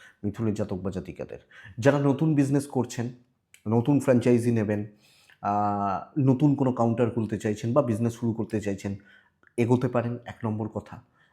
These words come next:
দু নম্বর কথা হচ্ছে, দেখুন বন্ধুরা, যে যাদের বিজনেস চলছে, লং টার্মে চলছে, অনেকের চলছিল না যে এরকম ব্যাপার, খুব মন্দা চলছে,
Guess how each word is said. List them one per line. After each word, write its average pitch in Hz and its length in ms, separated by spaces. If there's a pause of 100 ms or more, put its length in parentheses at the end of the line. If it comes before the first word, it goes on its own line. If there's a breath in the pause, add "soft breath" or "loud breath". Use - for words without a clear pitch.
(160)
দু 117 180
নম্বর 156 320
কথা 135 260
হচ্ছে, 123 260
দেখুন 117 280
বন্ধুরা, 107 420 (300 soft breath)
যে 131 200
যাদের 127 320
বিজনেস 127 420
চলছে, 131 380
লং 117 200
টার্মে 117 280
চলছে, 113 400
অনেকের 127 440
চলছিল 143 360
না 147 120
যে 120 180 (240 loud breath)
এরকম 131 300
ব্যাপার, 123 260
খুব 160 220
মন্দা 131 320
চলছে, 107 420